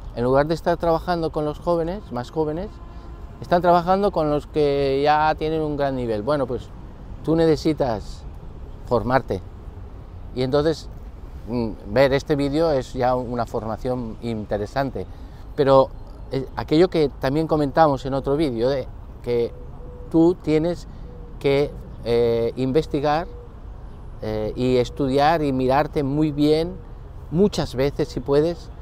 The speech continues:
el vídeo de la técnica del pase. "Mejora tu técnica del pase",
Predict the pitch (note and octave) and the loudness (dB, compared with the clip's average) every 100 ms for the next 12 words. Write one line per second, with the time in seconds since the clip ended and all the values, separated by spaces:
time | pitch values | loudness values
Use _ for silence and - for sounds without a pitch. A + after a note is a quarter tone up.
0 | - - - - - A#2+ A#2+ B2 D3 D#3 | -16 -16 -16 -16 -8 -4 0 2 2 4
1 | F3+ F#3+ - C3 B2+ A#2 D#3 C#3+ D#3+ D#3+ | 2 2 0 2 2 2 2 2 0 -2
2 | F3+ D#3+ B2+ A2 G2 F#2 G#2+ F#2 - - | 0 0 0 -2 -8 -6 -8 -10 -12 -14
3 | - - - - - - - - - - | -14 -16 -16 -16 -16 -16 -16 -14 -14 -14
4 | - - - - - - - A#2+ B2 - | -14 -14 -14 -14 -16 -14 -6 0 0 2
5 | E3+ G3 A3 - - A#3+ - F#3 G#3 G3 | 4 4 2 -2 -4 -4 2 0 2 -4
6 | F#3 E3+ D#3 C#3+ - C#3+ - A2 | 0 0 0 2 2 2 0 -4